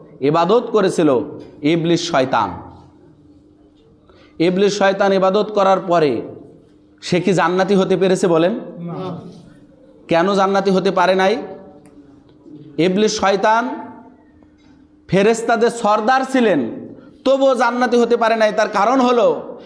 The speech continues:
Speaker 1: ইবলিস শয়তানের ভিতরে দুইটা জিনিস ছিল। এক নাম্বার ছিল ইবলিস শয়তানের ভিতরে অহংকার ছিল, অহংকার ছিল।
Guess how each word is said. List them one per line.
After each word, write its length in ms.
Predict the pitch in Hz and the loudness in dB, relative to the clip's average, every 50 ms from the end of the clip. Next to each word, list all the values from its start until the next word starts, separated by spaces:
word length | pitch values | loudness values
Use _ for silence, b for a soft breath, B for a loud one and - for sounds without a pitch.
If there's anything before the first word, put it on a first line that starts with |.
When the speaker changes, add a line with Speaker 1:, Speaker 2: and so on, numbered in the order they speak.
| B B | B B
Speaker 1:
ইবলিস 380 | - 190 220 214 233 220 220 - | 0 0 2 2 2 0 0 0
শয়তানের 420 | 208 220 226 226 294 294 277 254 | 0 0 2 2 2 2 2 4
ভিতরে 280 | 240 233 233 233 220 208 | 2 2 2 2 0 0
দুইটা 360 | 175 165 196 208 202 208 190 | 0 0 0 0 2 2 0
জিনিস 400 | 165 151 160 170 196 208 196 - | 2 2 0 0 0 0 -2 -4
ছিল। 220 | - 139 117 104 92 - - - - - - - _ b b b b b b b | -4 -4 -4 -4 -6 -10 -16 -20 -20 -20 -20 -20 _ b b b b b b b
এক 160 | - 139 180 - - | -4 -4 -4 -2 -2
নাম্বার 340 | 226 233 226 220 220 226 220 | -2 0 0 0 0 0 0
ছিল 180 | 214 220 220 | 0 2 2
ইবলিস 440 | 226 220 214 196 208 220 214 214 - | 2 2 2 0 0 0 0 0 0
শয়তানের 400 | 185 190 202 196 220 220 220 214 | 0 0 2 2 0 0 2 2
ভিতরে 220 | 190 214 202 208 - - | 2 2 2 0 0 2
অহংকার 480 | - 165 160 175 196 151 - 208 196 175 | 0 2 2 2 0 0 0 0 0 0
ছিল, 260 | 160 - 156 131 117 95 - - - - - - - - - - - - - - - - - - - - B B B B B B B B B B B | 0 -2 -2 -2 -2 -4 -6 -10 -18 -20 -20 -18 -18 -16 -14 -14 -12 -12 -12 -12 -12 -14 -16 -18 -20 -20 B B B B B B B B B B B
অহংকার 520 | - 170 190 208 226 240 214 247 240 233 226 | 0 0 2 2 0 -2 0 0 0 0 0
ছিল। 360 | 214 233 233 202 170 139 | 0 -2 0 2 2 0